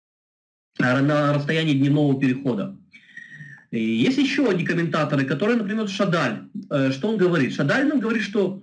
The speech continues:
это было некоторое неопределенное место. То есть там, где случалось ему сделать остановку, там он заночевал.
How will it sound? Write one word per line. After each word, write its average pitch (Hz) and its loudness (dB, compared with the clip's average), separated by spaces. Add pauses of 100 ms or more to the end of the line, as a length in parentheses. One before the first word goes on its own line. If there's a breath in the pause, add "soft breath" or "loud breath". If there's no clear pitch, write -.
это 202 0
было 226 2
некоторое 247 0
неопределенное 196 0
место. 98 -8 (1200)
То 214 2
есть 196 0
там, 254 0
где 208 0
случалось 202 -2
ему 196 0
сделать 196 2
остановку, 277 0
там 226 0
он 185 0
заночевал. 147 0